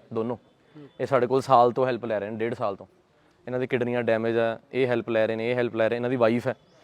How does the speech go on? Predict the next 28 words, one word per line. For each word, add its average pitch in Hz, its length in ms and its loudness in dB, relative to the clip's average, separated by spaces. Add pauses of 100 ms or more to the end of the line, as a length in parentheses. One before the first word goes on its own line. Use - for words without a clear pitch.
(300)
ਇਹਨਾਂ 143 160 2
ਦਾ 160 80 0
ਚੰਗਾ 143 300 2
ਕਾਰੋਬਾਰ 139 380 4
ਸੀਗਾ 110 200 -2
ਜੀ 110 60 -2
ਕਿਸੇ 117 220 -6
ਟਾਈਮ 107 200 -6
'ਤੇ, 143 160 -8 (840)
ਹੁਣ 135 160 6 (240)
ਵਾਈਫ 127 260 6
ਨੂੰ 139 120 0
ਪੈਰਾਲਾਈਜ਼ 127 380 4
ਹੋ 123 100 0
ਗਿਆ। 117 160 -2 (520)
ਡਾਕਟਰ 127 340 2
ਨੇ 127 440 -2 (220)
ਇੱਕ 135 160 -2
ਲੱਖ 135 180 0
ਅੱਸੀ 135 200 -4
ਹਜ਼ਾਰ 143 200 4
ਦੇ 123 80 0
ਇਕੱਲੇ 131 200 -4
ਇੰਜੈਕਸ਼ਨ 131 360 -2
ਹੀ 143 40 -2
ਦੱਸੇ 110 220 -8
ਲਾਉਣ 101 200 -8
ਨੂੰ। 90 80 -18